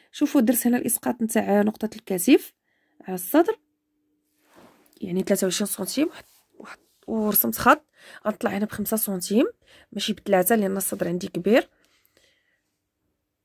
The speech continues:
وكنرسم حردة الابط كيما مولفين بهذا الشكل هذا. غنزل هنا باثنان سنتيم ديالاش هذه ديال الخياطه.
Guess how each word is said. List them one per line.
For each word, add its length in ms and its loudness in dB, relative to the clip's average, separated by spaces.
وكنرسم 880 0
حردة 380 -2
الابط 380 -8
كيما 460 2
مولفين 800 0
بهذا 120 0
الشكل 320 -4
هذا. 240 -6
غنزل 300 6
هنا 180 0
باثنان 380 -6
سنتيم 540 -4
ديالاش 580 4
هذه 240 0
ديال 260 0
الخياطه. 560 -4